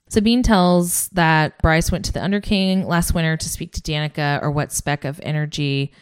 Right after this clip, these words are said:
lives on in the sleeping city. Um, but she would not come.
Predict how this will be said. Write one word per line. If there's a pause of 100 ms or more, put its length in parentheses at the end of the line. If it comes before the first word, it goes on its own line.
(600)
lives
on
in
the
sleeping
city.
Um, (1120)
but
she
would
not
come.